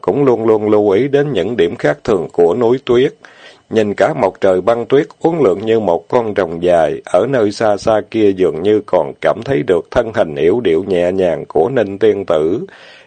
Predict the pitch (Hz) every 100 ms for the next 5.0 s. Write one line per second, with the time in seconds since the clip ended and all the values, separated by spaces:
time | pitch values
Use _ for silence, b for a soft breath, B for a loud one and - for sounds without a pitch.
0 | _ 151 135 202 131 151 127 120 117 113
1 | 104 110 82 71 92 123 117 135 156 85
2 | 95 113 107 107 113 104 87 73 64 107
3 | 131 131 78 80 90 104 135 143 117 101
4 | 101 92 95 110 131 120 101 95 85 67